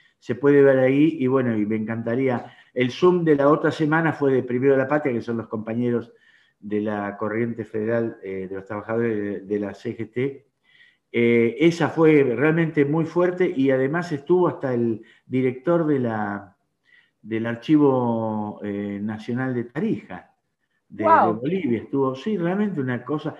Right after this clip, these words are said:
Speaker 1: Había gente de Chile, de muchos lugares, pero no, sorprendente la, el, y eso, la convocatoria, le, es el trabajo de los compañeros de Primero de la Patria, pero además la convocatoria es Güemes, ¿no? Yo creo que Güemes es convocante, ¿no?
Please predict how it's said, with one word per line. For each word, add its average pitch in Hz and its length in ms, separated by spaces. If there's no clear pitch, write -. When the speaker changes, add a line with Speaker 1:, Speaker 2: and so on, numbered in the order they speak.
Speaker 1:
Había 139 300
gente 147 300
de 123 180
Chile, 156 380
de 117 60
muchos 135 280
lugares, 165 220
pero 156 100
no, 202 160
sorprendente 160 720
la, 113 460
el, 120 220
y 160 160
eso, 202 280
la 170 140
convocatoria, 160 680
le, 131 480
es 143 180
el 151 160
trabajo 143 400
de 113 160
los 107 140
compañeros 120 340
de 127 40
Primero 135 200
de 139 60
la 139 80
Patria, 160 340
pero 131 200
además 135 380
la 117 160
convocatoria 139 560
es 120 60
Güemes, 101 420
¿no? 113 140
Yo 117 160
creo 120 160
que 113 100
Güemes 117 400
es 107 100
convocante, 107 720
¿no? 107 200